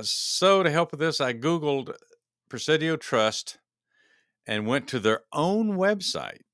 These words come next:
You can Google Presidio Trust and go to their own website. You know, when I, I saw the word Presidio, I, I remember there was a movie, uh, with Sean Connery in it called, I think it was called The Presidio, if I'm not mistaken.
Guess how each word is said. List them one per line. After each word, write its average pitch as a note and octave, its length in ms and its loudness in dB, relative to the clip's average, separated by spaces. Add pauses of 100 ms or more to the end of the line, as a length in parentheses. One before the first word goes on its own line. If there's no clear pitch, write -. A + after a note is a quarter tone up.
(100)
You G#2+ 160 -8
can D3 280 -8
Google E3+ 360 -4
Presidio D3+ 540 -2
Trust D#3 460 -2
and G#2+ 200 -4
go A#2 380 2 (100)
to A#2+ 120 -8
their A#2 200 -2
own C#3 340 -4
website. G2+ 520 -4 (680)
You D3 80 0
know, D3 160 4
when B2+ 180 -2
I, A2+ 280 -2
I - 20 -6
saw A3 240 2
the F3 100 -2
word G2 260 2
Presidio, G#2+ 480 0
I, G2+ 140 2
I G2 140 -4
remember B2+ 480 0
there A2+ 160 -2
was G2 160 -2
a F#2 80 2
movie, A2 720 0 (920)
uh, G#2+ 300 0
with F#2+ 100 -4
Sean F3 340 -4
Connery C#3+ 520 -4
in D#2+ 100 -8
it F2+ 200 -10
called, G2+ 600 -2
I G2 120 -8
think F#3+ 220 -10
it G3 40 -8
was B2+ 100 -12
called G#2 300 -2
The F2+ 60 -8
Presidio, F2 680 -6
if - 120 -14
I'm F2 160 -10
not E2+ 180 -10
mistaken. D#2+ 640 -8